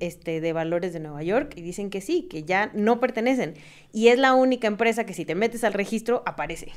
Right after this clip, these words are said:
¿no? Entonces, sí era, sí, sí tenían una empresa, la vendieron en el noventa y siete. Entonces, in-, e incluso, pero sigue apareciendo aquí en México como si, este, fuera parte de la familia.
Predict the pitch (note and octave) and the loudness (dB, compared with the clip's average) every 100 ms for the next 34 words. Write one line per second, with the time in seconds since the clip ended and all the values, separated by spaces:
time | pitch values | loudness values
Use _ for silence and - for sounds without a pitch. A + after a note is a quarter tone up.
0 | - - A#3+ D4 G#3 G3+ G#3 A3 - - | -14 -8 -6 -4 0 2 4 2 0 -16
1 | - - C#4 C4 A#3+ G3 G4 B4+ - - | -6 2 6 8 6 6 4 0 -4 -4
2 | A#3 A#3 A3+ - A#3 A#3+ A3 A#3+ A#3 G#3+ | -2 -2 -2 -4 -4 -2 -4 -2 0 0
3 | G#3 G#3 F#3 G3 G#3 C4 F#3+ E3+ F3+ G3 | 0 -2 -2 -2 -2 -4 -4 -6 -2 0
4 | A3+ G3+ F3 D#3+ E3 D#3 E3+ E3+ G3+ F#3+ | 0 -2 -6 -8 -10 -10 -12 -8 -6 -6
5 | A2+ F3 A3+ A#3 A#3 - - - - G#3 | -6 0 2 4 2 -2 -20 -16 -4 -4
6 | G3+ A3 G#3+ G#3 G#3 B3 C4 C#4 C4+ A#3 | 0 4 4 4 2 2 4 2 2 2
7 | G3+ A#3+ A#3 A#3 G#3 G3 A3+ G#3+ G3+ F#3+ | 2 4 4 6 4 4 2 2 2 0
8 | F#3+ F#3+ F#3+ F#3 G3 G#3 F#3+ D#3+ E3 - | -2 -4 -6 -6 -4 -4 -4 -6 -6 -6
9 | F#3+ F#3+ G3+ - E3 - E3+ D#3+ F3+ D#3+ | -4 -2 -4 -4 -6 -8 -10 -6 -6 -6
10 | E3+ E3+ - - - - - - | -8 -10 -12 -14 -14 -12 -14 -16